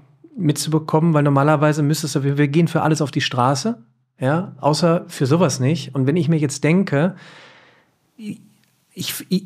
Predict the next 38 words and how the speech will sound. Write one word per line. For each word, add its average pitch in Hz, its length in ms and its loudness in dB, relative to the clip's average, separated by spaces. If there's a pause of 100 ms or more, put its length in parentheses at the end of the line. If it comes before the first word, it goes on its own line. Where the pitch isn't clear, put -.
ich - 180 -4
verstehe 196 440 2
auch 175 100 4
noch, 185 180 2
was 147 220 0
weltweit 165 420 2
gerade 156 260 2
passiert. 139 680 0
Und 139 80 -4
das 139 160 -2
kann 156 140 0
man 151 120 2
ja 135 100 2
nachschauen. 123 600 -2
Also 120 220 -4 (200)
da - 200 -4
meine 143 200 2
ich - 160 -4 (220)
jetzt 123 180 -8
nicht 139 160 -8
nur 123 120 -6
mich 160 320 -2
mit, 190 180 0
sondern 143 400 -2
ich, - 160 -10 (840)
wenn 139 180 2
man 196 100 6
sich 165 80 4
damit 170 180 2
beschäftigt, 131 580 0 (100)
wa-, - 480 -8
was 165 300 2
gerade 156 260 4
transformativ 151 600 -4
beschäftigt, - 600 -6
äh, 127 480 2
äh, - 640 -6
passiert, 123 440 -2